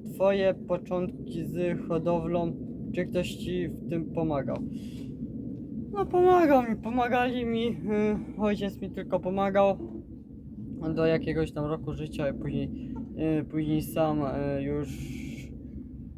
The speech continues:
już sam wszystko tutaj opamiętywałem. Y, więc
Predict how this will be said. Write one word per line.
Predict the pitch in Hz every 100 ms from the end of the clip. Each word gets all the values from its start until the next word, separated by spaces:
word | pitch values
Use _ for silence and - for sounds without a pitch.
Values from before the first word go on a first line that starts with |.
| - - -
już | 165 -
sam | 180 165
wszystko | 160 165 - 160
tutaj | 160 147 165 160 147 - - - - - - - - - - -
opamiętywałem. | 165 - 180 170 185 180 175 165 147 127 127
Y, | 135 - - - - 135 139 135 135 - - - - - 127 - 151
więc | 156 -